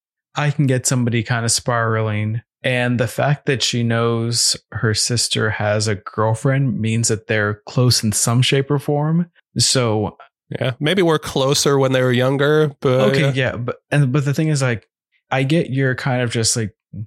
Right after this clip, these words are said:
Speaker 1: drifting through life because of everything, but to
Speaker 2: Mm-hmm.
Speaker 1: out your sister the way she did, mm-mm.
Speaker 2: I mean, you know, luckily her parents didn't seem to understand,
Speaker 1: Well,
Speaker 2: but
Speaker 1: the,
Speaker 2: it's
Speaker 1: the
Speaker 2: still
Speaker 1: dad
Speaker 2: such
Speaker 1: picked up
Speaker 2: a
Speaker 1: on it.
Speaker 2: betrayal.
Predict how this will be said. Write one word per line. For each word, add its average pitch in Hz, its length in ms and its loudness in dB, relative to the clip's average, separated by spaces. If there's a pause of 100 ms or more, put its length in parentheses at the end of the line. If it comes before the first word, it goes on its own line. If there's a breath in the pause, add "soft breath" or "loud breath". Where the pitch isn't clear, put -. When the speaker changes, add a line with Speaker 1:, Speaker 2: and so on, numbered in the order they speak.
Speaker 1:
drifting 120 380 0
through 110 180 -4
life 101 380 -2
because 113 640 -2
of 104 120 -2
everything, 104 540 -2 (200)
but 110 160 -2
to - 80 -2
Speaker 2:
Mm-hmm. - 80 -4
Speaker 1:
out 135 200 -2
your 120 120 -2
sister - 360 -2
the 117 80 0
way 104 140 2
she 107 160 -2
did, 101 360 -2 (240)
mm-mm. 107 180 -2
Speaker 2:
I 123 180 -2
mean, 127 340 0
you 131 60 0
know, 117 180 0
luckily 131 360 0
her 107 100 0
parents 110 360 -2
didn't 104 280 0
seem 98 300 0
to 104 100 0
understand, 104 420 0
Speaker 1:
Well, 135 140 2
Speaker 2:
but 160 120 2
Speaker 1:
the, 147 80 2
Speaker 2:
it's - 140 0
Speaker 1:
the 156 140 2
Speaker 2:
still 180 200 2
Speaker 1:
dad 123 80 0
Speaker 2:
such 156 320 2
Speaker 1:
picked 107 120 2
up 110 100 0
Speaker 2:
a 98 40 0
Speaker 1:
on 101 180 0
it. 87 40 -2
Speaker 2:
betrayal. 104 840 0